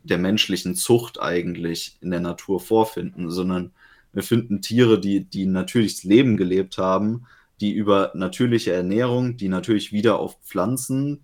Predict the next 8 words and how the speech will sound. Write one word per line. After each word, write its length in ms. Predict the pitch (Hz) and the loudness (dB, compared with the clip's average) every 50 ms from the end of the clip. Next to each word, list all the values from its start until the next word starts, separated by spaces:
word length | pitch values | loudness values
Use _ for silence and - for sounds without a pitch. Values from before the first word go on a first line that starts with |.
| _ | _
basiert, 880 | _ 101 98 95 87 90 101 117 135 151 165 170 165 - - - _ - | _ 0 0 0 0 -4 -2 0 2 2 2 0 -2 -6 -14 -16 _ -10
die 120 | 101 95 | -10 -10
vorwiegend 680 | 95 - - 110 107 113 107 104 104 101 101 95 - - | -10 -4 0 2 2 2 2 0 -2 -2 -4 -4 -6 -6
Omega-drei-Fettsäuren 1080 | 101 101 92 90 92 87 - 180 175 98 113 - - 131 120 - 127 127 127 123 123 117 | -6 -4 -2 -2 -4 -4 -4 -4 -2 -2 -2 -2 -4 -6 -4 -2 -2 -2 -2 -2 -2 -4
enthalten 520 | 113 113 - 120 110 120 120 120 110 101 | -4 -4 -6 -6 -4 -4 -4 -4 -4 -4
oder 240 | 90 92 95 92 92 | -4 -2 -2 -2 -2
halt 220 | 95 92 90 - | -4 -6 -8 -8
ein 160 | 98 95 92 | -10 -12 -12